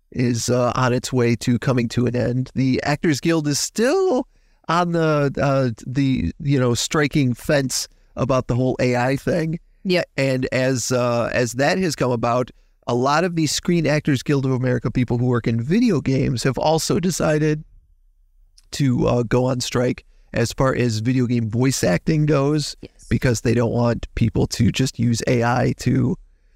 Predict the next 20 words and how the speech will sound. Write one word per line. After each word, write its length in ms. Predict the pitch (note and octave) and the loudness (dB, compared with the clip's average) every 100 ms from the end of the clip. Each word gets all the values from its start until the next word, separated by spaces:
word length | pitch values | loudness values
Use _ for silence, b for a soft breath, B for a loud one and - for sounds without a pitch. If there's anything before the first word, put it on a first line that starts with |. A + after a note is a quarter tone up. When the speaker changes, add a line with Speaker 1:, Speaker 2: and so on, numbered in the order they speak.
| _ | _
Speaker 1:
perpetuate 680 | - - B2+ - C#3 A#2 A2+ - | -8 -4 -2 -2 0 0 0 -2
their 260 | C3 C3 | -2 -2
voice 320 | C#3 C3 B2+ | -2 0 0
acting 500 | F#3+ C#3+ - D#3+ D#3 | 0 0 0 -2 -2
forever 480 | D3+ D3+ F3+ C#3 C3+ | -2 -2 0 0 0
Speaker 2:
Yep. 100 | C#3+ | 0
Speaker 1:
and 180 | D3 C#3+ | 0 -2
them 220 | C3 C3+ C3+ | 0 0 2
lose 220 | C#3 B2 | 0 2
out 160 | C3 | 0
on 240 | B2 A#2+ A#2 _ C3+ | 0 -2 -8 _ -2
residuals 680 | C3 B2+ B2 C#3+ B2+ C3 B2 | 0 2 0 0 0 0 0
and 180 | C3+ B2 | 0 0
money 320 | C3 C3 C#3 | 0 2 0
and 220 | C3 A2 - | 0 -2 -2
all 120 | B2 | 0
that 160 | C#3 - | 0 0
good 180 | B2 | -2
stuff. 260 | - C3+ D3 | 0 -2 -2
So 300 | - D3+ | -2 -2